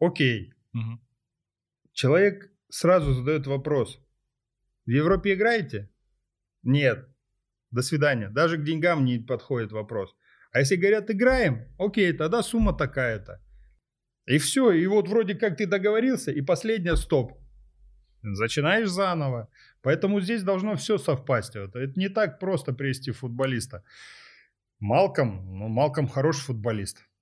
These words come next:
Speaker 1: Отличный футболист. Не знаю, он стоит этих денег, не стоит. Э, футболист, вот для меня футболист стоит ровно столько, за сколько его купили.
Speaker 2: Я был на пресс-конференции Симака после матча "Спартак-Зенит", где он сказал, что мы ждем от Малкома все-таки другого.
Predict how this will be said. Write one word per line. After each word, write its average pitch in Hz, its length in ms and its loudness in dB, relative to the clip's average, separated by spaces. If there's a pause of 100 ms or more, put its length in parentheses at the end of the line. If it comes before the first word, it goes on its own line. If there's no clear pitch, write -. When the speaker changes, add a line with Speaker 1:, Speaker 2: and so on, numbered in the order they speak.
(340)
Speaker 1:
Отличный 139 460 0
футболист. 101 600 -8 (260)
Не 110 120 -2
знаю, 170 340 2
он 151 80 -2
стоит 175 440 -2
этих 147 280 -4
денег, 135 360 -4
не 131 100 -2
стоит. 160 580 0
Э, 120 200 -2
футболист, 185 460 0
вот 151 120 0
для 160 140 0
меня 196 240 0
футболист 165 380 -4
стоит 170 260 -4
ровно 170 240 -2
столько, 185 380 -2
за 127 120 -4
сколько 139 320 -6
его 123 160 -6
купили. 95 520 -8 (920)
Speaker 2:
Я 135 160 4
был 156 120 0
на 147 80 0
пресс-конференции 123 960 -6
Симака 117 480 -8
после 113 320 -12
матча 101 280 -10
"Спартак-Зенит", 101 720 -10
где 101 200 -10
он 98 100 -8
сказал, 113 420 -8
что 98 720 -12
мы 117 220 -2
ждем 113 240 -6
от 104 100 -12
Малкома 101 460 -10
все-таки - 360 -18
другого. 92 460 -12